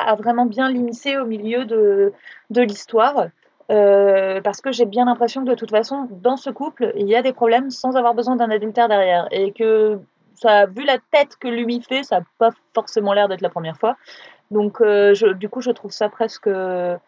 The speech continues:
inutile, même dans l'histoire, quoi. Et après, il y a le, quand même la partie, euh, film de fantôme.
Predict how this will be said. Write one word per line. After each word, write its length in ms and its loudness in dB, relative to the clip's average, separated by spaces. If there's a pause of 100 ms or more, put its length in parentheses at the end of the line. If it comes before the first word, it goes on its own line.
(180)
inutile, 640 -2
même 600 -4
dans 120 -2
l'histoire, 540 -4
quoi. 140 -6 (140)
Et 100 4
après, 220 0
il 60 -10
y 40 -2
a 60 2
le, 360 0
quand 120 2
même 240 0
la 160 0
partie, 340 -4
euh, 100 2
film 240 -6
de 80 0
fantôme. 480 -6